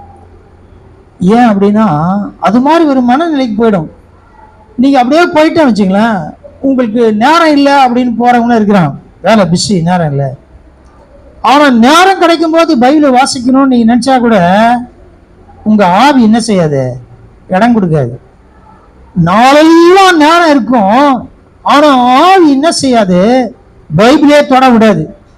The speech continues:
உங்க ஸ்பிரிட் என்ன செய்யும்? அப்படியே அது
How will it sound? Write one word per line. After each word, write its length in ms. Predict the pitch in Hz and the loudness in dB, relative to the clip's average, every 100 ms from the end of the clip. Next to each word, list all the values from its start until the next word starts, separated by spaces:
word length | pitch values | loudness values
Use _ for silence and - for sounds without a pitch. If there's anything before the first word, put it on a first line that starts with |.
| _ _ _ - - | _ _ _ -16 -6
உங்க 180 | 208 220 | -4 -4
ஸ்பிரிட் 480 | - - 311 330 269 | -8 -4 -2 -2 -2
என்ன 120 | 247 277 247 | 0 0 0
செய்யும்? 300 | 262 330 381 - - - _ - | 0 0 -2 -14 -20 -20 _ -2
அப்படியே 340 | 196 262 320 339 302 | 2 4 4 4 2
அது 140 | 240 | 2